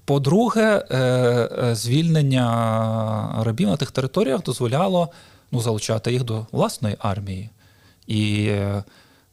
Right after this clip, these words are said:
до кінця війни близько сто вісімдесят тисяч, е, темношкірих вже служили в армії Союзу. І таким чином, от, е,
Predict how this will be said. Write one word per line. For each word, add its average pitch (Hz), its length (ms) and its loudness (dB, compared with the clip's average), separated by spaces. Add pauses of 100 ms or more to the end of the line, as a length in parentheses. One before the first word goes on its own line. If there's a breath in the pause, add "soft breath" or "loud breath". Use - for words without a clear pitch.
(140)
до 120 200 -4
кінця 135 320 0
війни 143 760 2
близько 120 520 -4
сто - 160 -4
вісімдесят 110 520 -4
тисяч, - 520 -4
е, 127 920 -2
темношкірих 127 760 -2
вже 117 160 -4
служили 113 460 -2
в 113 100 -6
армії 110 320 -4
Союзу. 131 540 -6 (600 loud breath)
І 120 60 0
таким 156 220 0
чином, 247 400 0
от, - 320 -4
е, 113 380 -6